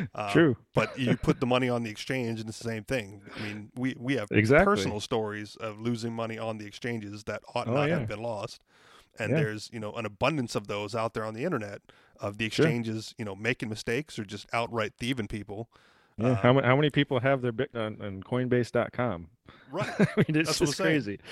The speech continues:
Speaker 2: <laughs>
Speaker 1: But yet it's the biggest and, s-, oddly enough, I would say, like, the most trusted,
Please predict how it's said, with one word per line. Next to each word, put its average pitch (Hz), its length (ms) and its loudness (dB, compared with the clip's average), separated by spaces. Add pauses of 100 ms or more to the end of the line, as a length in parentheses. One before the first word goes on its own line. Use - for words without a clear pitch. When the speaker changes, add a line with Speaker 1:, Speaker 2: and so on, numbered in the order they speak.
(180)
Speaker 2:
<laughs> - 400 2 (540)
Speaker 1:
But 151 160 0
yet 156 160 6
it's 156 180 2
the 135 100 -4
biggest 151 580 2
and, 147 420 0 (200)
s-, - 220 -14
oddly 127 320 2
enough, 127 440 -4
I 110 120 -2
would 110 100 -6 (380)
say, 113 380 -4
like, 110 220 -10
the 113 80 -6
most 107 280 -6
trusted, 113 520 -8